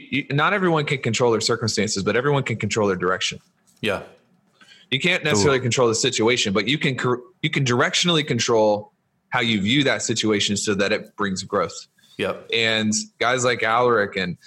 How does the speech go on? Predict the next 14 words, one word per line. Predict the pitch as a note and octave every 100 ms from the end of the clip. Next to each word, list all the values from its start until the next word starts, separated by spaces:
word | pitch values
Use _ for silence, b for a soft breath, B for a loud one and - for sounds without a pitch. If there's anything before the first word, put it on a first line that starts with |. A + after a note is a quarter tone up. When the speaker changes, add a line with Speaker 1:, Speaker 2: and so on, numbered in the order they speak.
| B B A2+
Speaker 1:
you |
know, | A2+ A2
guys | G#2+ A2+ B2 A2+ - - _ -
who | C3 B2+ B2+
have | B2 A#2
been | A#2+ C3
in | B2
our | A2+
circle | - A#2+ A2
for | A2
a | G#2+
really | A2 G#2+
long | G#2 G#2
time, | A2+ B2+ D#3+